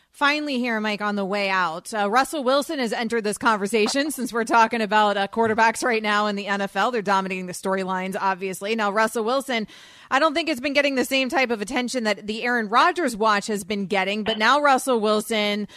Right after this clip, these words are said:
apparently removed Seattle Seahawks from his Twitter bio. I don't know what that means, Mike Tannenbaum. I'm sure you don't either, but we've been hearing for a long time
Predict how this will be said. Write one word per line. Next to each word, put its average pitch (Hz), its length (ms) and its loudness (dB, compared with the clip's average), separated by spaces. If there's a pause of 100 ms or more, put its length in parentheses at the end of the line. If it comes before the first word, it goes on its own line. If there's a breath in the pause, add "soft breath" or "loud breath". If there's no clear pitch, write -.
(180 loud breath)
apparently 226 500 0
removed 208 500 2
Seattle 208 400 2
Seahawks 202 640 0
from 202 220 -2
his 202 180 -2
Twitter 202 440 0
bio. 180 520 0
I 269 220 4
don't 294 160 -2
know 262 100 0
what 240 140 0
that 214 240 0
means, 208 420 -4
Mike 202 200 -4
Tannenbaum. 190 500 -4
I'm 214 100 -2
sure 277 220 -6
you 240 160 -6
don't 208 300 -2
either, 185 240 -6
but 220 140 -6
we've 269 120 -4
been 294 80 -4
hearing 302 260 -2
for 294 140 -2
a 285 80 2
long 220 300 2
time 185 480 -4